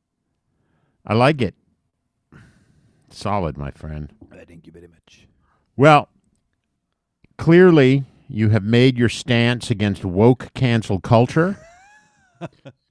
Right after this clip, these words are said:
Speaker 1: You
Speaker 2: I,
Speaker 1: are
Speaker 2: I,
Speaker 1: an
Speaker 2: I haven't, as I say, and I, and I
Speaker 1: you are an
Speaker 2: find
Speaker 1: alt-right talking head.
Speaker 2: I, I find people that,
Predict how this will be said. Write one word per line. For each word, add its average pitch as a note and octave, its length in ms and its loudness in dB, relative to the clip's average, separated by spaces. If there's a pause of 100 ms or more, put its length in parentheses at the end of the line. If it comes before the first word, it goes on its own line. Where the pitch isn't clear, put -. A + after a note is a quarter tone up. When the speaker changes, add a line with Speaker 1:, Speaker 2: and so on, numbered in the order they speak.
(440)
Speaker 1:
You G2 220 -2
Speaker 2:
I, F#2+ 40 -2
Speaker 1:
are F#2+ 80 0
Speaker 2:
I, F#2 80 0
Speaker 1:
an F#2 100 -6
Speaker 2:
I D#3+ 120 -12
haven't, F#3+ 340 -12
as D3+ 220 -14
I F3 60 -12
say, A3 260 -12
and C#3 140 -12
I, B2 160 -14
and B2 100 -14
I B2 120 -12 (180)
Speaker 1:
you B2+ 140 4
are A#2+ 160 4
an G#2 80 0
Speaker 2:
find - 100 -14
Speaker 1:
alt-right D3 720 4
talking C#3+ 480 0
head. D3 580 2
Speaker 2:
I, B2 220 -12
I A#2+ 120 -12 (140)
find F3 580 -16
people C3+ 580 -14 (480)
that, A2+ 240 -10